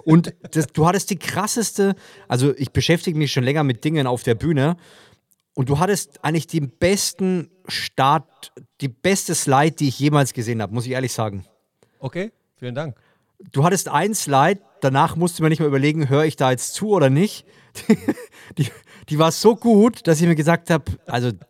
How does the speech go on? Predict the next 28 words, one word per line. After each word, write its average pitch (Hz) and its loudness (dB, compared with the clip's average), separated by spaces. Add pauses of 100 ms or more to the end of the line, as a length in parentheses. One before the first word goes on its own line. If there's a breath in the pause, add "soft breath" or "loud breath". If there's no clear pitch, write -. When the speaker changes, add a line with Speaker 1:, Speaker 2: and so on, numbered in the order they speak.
(100)
Speaker 1:
das, 151 -4
äh, 135 -4
das 127 -8
ist 113 -4
wirklich 135 -4
grandios. 117 -2
Ich, - -14 (320 loud breath)
ich - -6
hab 185 -4
die 180 -4
hier 165 4
nochmal 175 4
abfotografiert 147 -4
damals 156 -2 (440 loud breath)
und 147 0
ich 156 -6
trage 165 -2
mal 175 0
ganz 156 0
kurz 156 -2
vor, 160 0
für - -6
alle, 139 -2
die 139 -4
jetzt 143 -2
nichts 151 -6
Visuelles 131 -4
haben, 123 -2